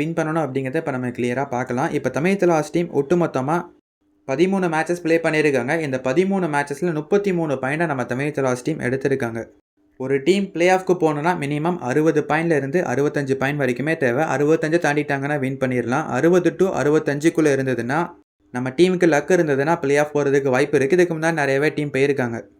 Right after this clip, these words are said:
But அதுக்கு top of the table-ல இருக்கக்கூடிய டீம் வின் பண்ணணும். And bottom of the table-ல இருக்கக்கூடிய நம்ம பெங்களூரு புல்ஸ் and நம்ம குஜராத் ஜெயண்ட்ஸ் மாதிரியான டீம்ஸும் வின் பண்ணணும். நமக்கு பிளே ஆஃப் ரேஸ்ல போட்டியா இருக்க போற டீம்ஸ் எல்லாருமே தோக்கணும். So, அப்படி நமக்கு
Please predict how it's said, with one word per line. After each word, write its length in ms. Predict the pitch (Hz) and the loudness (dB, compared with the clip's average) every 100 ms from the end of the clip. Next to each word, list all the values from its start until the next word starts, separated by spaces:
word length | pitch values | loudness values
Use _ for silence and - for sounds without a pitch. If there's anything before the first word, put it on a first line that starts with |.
| _ _ _ _ | _ _ _ _
But 100 | 135 139 | -6 -2
அதுக்கு 280 | 139 160 180 180 | -2 0 2 2
top 240 | 165 185 185 | 4 4 4
of 80 | 180 170 | 2 2
the 40 | 165 | 2
table-ல 300 | 160 165 160 151 | 0 0 0 0
இருக்கக்கூடிய 400 | 135 135 135 127 135 | 0 0 2 2 0
டீம் 160 | 135 | -2
வின் 160 | 127 135 | -2 0
பண்ணணும். 300 | 139 123 151 165 | -2 -2 -2 -4
And 80 | 127 | -2
bottom 320 | 117 165 175 165 | -2 0 0 -2
of 40 | 147 | -2
the 60 | 139 143 | 0 2
table-ல 320 | 143 143 139 | 2 2 0
இருக்கக்கூடிய 380 | 127 117 123 151 | -2 -2 -2 -2
நம்ம 120 | 151 135 127 | -2 -4 -4
பெங்களூரு 360 | 135 143 143 135 | 0 2 4 2
புல்ஸ் 200 | 131 131 - | -2 -6 -10
and 80 | 123 | -8
நம்ம 140 | 127 120 | -6 -4
குஜராத் 340 | 123 143 151 139 | -2 2 2 0
ஜெயண்ட்ஸ் 200 | 135 131 | -2 -4
மாதிரியான 260 | 123 123 135 | -4 -2 -2
டீம்ஸும் 300 | 135 127 156 139 | -4 -4 -4 -4
வின் 120 | 131 | -4
பண்ணணும். 280 | 131 117 117 - _ _ _ _ _ 131 | -4 -6 -8 -14 _ _ _ _ _ -6
நமக்கு 260 | 156 165 - | -2 -2 0
பிளே 120 | 156 170 | 2 4
ஆஃப் 120 | 170 160 | 2 0
ரேஸ்ல 260 | 147 160 156 | -2 -2 -2
போட்டியா 300 | 151 151 156 | -2 0 2
இருக்க 160 | 143 139 131 | 2 0 0
போற 120 | 131 127 | 0 0
டீம்ஸ் 220 | 139 139 | -4 -4
எல்லாருமே 320 | 131 120 120 - 135 | -4 -2 -4 -2 0
தோக்கணும். 360 | 135 131 120 - _ _ _ _ _ _ | 0 0 -6 -8 _ _ _ _ _ _
So, 60 | - | -6
அப்படி 160 | 127 131 | -2 -2
நமக்கு 220 | 123 120 | -2 -4